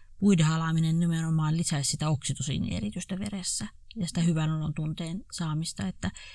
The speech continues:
kyllä ne on vähän semmosia toissijaisia ratkaisuja, ei ne kiellettyjä oo. Ihminen voi halata mitä vaan, vaikka jos hänellä on joku nallekarhu, joku pehmeä, niin sitä voi pitää sylissä ja halata.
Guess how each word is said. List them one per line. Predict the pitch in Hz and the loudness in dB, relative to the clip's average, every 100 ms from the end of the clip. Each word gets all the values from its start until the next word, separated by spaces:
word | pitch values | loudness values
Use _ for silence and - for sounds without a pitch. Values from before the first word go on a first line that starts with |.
| - - | -18 2
kyllä | 202 | 8
ne | 214 | 8
on | 220 | 8
vähän | 240 233 | 4 2
semmosia | 208 190 185 | 0 0 0
toissijaisia | 180 208 202 - 151 - 165 | 0 2 2 2 0 2 2
ratkaisuja, | 175 - 156 160 | 0 0 -2 -2
ei | 170 | 2
ne | 202 | 2
kiellettyjä | 220 294 254 143 - - - - | 2 0 2 0 -2 -6 -2 -2
oo. | - | 2
Ihminen | 202 214 202 | 4 4 2
voi | 196 202 | 2 0
halata | 202 208 | 0 2
mitä | 208 214 220 220 | 2 2 2 0
vaan, | 233 214 | 0 2
vaikka | 202 - | 0 -2
jos | 196 190 | -4 0
hänellä | 202 202 202 | 2 2 2
on | |
joku | 208 214 | -2 0
nallekarhu, | 220 220 214 220 285 240 160 | 2 2 2 0 0 2 0
joku | 160 160 165 | -2 -2 -2
pehmeä, | 156 156 156 160 | 0 0 0 0
niin | 160 | 0
sitä | - 170 | -2 -4
voi | 165 | -4
pitää | 160 - 156 | -4 -4 -2
sylissä | - 160 170 - - | -4 -4 -4 -4 -6
ja | 151 | -4
halata. | 156 - - | -4 -4 -4